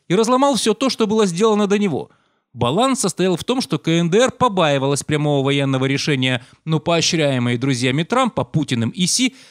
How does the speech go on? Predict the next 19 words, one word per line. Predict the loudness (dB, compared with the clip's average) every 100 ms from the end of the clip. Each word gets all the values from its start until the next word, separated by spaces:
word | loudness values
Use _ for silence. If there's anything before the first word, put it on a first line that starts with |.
| _
все | -4 0
же | 0
двигались | 0 0 0 0 0
вперед. | -2 -2 -2 -8 -16 _ _ -4
Но | 0 2
после | 2 -2
того, | 0 2 2
как | 0 -2
Трампу | -2 0 -2 -4 -2
дали | 0 0
пинок | -2 -2
под | -2 -2
зад, | 0 0 -2 -6
а | -4
вслед | -2 -4 -2
еще | -2 0 0
и |
послали | 0 -2 0 0
ультиматум, | 2 0 0 0 0 -2